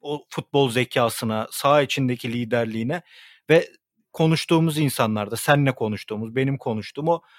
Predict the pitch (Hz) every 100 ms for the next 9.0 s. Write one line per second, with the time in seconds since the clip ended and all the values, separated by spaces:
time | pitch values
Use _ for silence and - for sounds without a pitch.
0 | _ _ - 156 208 214 175 - 196 208
1 | 143 170 180 175 - 175 185 196 - 175
2 | 147 143 123 127 202 190 170 147 151 -
3 | 165 165 - 185 170 131 117 110 104 -
4 | - 127 117 143 139 135 220 208 - -
5 | - - 165 180 196 208 - 220 - _
6 | - 156 180 185 175 165 165 165 175 185
7 | 160 107 104 107 101 - 123 131 147 170
8 | 185 175 175 170 170 156 165 160 160 185